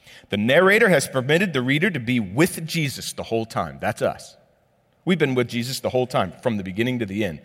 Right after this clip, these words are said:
The reader heard the voice of God declaring Jesus to be his son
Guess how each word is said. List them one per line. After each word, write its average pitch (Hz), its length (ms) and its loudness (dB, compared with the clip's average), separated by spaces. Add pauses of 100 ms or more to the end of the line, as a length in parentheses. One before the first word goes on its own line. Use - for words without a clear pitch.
(240)
The 113 80 -2
reader 139 300 2
heard 156 260 2
the 147 60 2
voice 156 300 0
of 135 100 -6
God 151 260 4
declaring 147 440 -2
Jesus 151 320 -6
to 135 100 -12
be 139 120 -6
his 123 240 -2
son 160 380 0